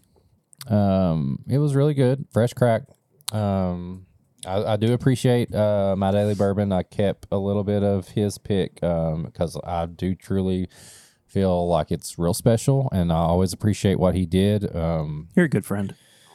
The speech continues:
Speaker 1: and, uh, he had some, um, I, he had held another bottle for me, and I, I let him give that away to one of his fans that lo-, wanted one, and I was, I was perfectly fine with that.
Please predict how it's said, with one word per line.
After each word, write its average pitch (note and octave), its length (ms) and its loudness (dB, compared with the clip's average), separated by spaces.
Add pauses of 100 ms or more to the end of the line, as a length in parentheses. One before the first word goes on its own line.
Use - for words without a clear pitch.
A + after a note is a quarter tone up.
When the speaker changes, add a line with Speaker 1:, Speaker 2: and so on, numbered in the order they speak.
(220)
Speaker 1:
and, F2+ 320 2
uh, E2+ 140 4
he A2 200 2
had G#2+ 280 2
some, G2+ 360 0
um, F2+ 720 0 (340)
I, G2+ 320 0
he B2 140 2
had A2+ 120 0
held A#2+ 220 2
another G2+ 300 2
bottle G#2+ 300 2
for G#2+ 200 0
me, G#2 280 0
and F#2+ 300 0
I, F#2 340 2
I F#2 80 -2
let F2+ 300 0
him F#2+ 220 2
give F2+ 240 0
that F#2 160 4
away F2+ 400 4
to F#2 440 0
one F2+ 220 0
of F2+ 140 -2
his F#2+ 200 0
fans G2+ 680 -2 (100)
that F#2 240 0
lo-, F2+ 200 0
wanted G#2+ 320 0
one, B2+ 480 -2
and F2 480 -2
I E2 120 -4
was, E2+ 200 -4 (340)
I F2 100 -8
was F2 140 -6
perfectly G2+ 400 -4
fine D#3 220 -2
with F#3+ 120 -4
that. - 180 -8